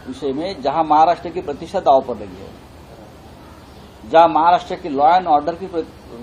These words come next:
क्या समस्या है, वहां कौन सी राजनीति हो सकती है? यहां सभी राजनीतिक दल जो महाराष्ट्र में है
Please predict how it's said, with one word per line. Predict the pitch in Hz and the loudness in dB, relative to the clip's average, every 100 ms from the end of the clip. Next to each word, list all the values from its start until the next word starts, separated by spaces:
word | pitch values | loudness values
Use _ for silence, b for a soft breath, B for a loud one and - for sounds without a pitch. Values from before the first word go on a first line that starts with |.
| - 165 | -12 6
क्या | 160 151 110 117 110 - | 8 8 4 -8 -14 -18
समस्या | - 156 180 - 120 | -12 -6 -4 -4 -6
है, | 104 - - - - - - - | -8 -18 -20 -20 -20 -20 -20 -4
वहां | 156 190 | 0 2
कौन | 196 220 | 0 -6
सी | 214 214 | -4 0
राजनीति | 185 165 156 131 | 0 0 -6 -6
हो | 120 | -10
सकती | 98 90 - | -10 -18 -18
है? | - 131 | -14 -8
यहां | 131 175 196 | -2 -2 -2
सभी | - 120 175 190 - - - - - 123 | -6 -8 -8 -10 -14 -20 -20 -20 -14 -8
राजनीतिक | 131 139 160 180 131 127 | -6 -6 -8 -8 -6 -4
दल | 147 | -6
जो | 143 | -4
महाराष्ट्र | 135 160 156 - 98 | -4 -2 -2 -4 -14
में | 92 | -14
है | 92 - | -18 -20